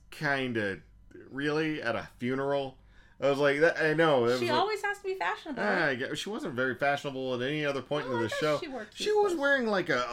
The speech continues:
Speaker 1: a, like, a bulletproof vest in the first scene.
Speaker 2: Oh my gosh, no, she
Speaker 1: That was
Speaker 2: wasn't.
Speaker 1: ridiculous. Uh, but, yeah, at this point, uh, Harry sees, um,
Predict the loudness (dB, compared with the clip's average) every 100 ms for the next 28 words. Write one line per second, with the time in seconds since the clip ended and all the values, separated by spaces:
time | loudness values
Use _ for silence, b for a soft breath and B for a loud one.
0 | -6 -10 -18 -20 -6 -2 0 -2 -4 -10
1 | -18 -12 -2 0 0 -4 -4 -4 -4 -4
2 | -4 -6 -6 -6 -6 -6 -6 -6 -6 -6
3 | -8 -10 -12 -16 -14 -14 -12 -10 -8 -4
4 | -2 0 -2 -4 2 4 4 0 -6 -10
5 | -14 -18 B B B -2 2 4 4 4
6 | 4 4 0 -2 -4 0 0 2 2 6
7 | 4 2 -8 -20 -20 -20 -20 -20 -16 -14
8 | -12 -12 -4 2 4 2 0 -8 -8 -6
9 | -8 -6 -4 0 2 0 -4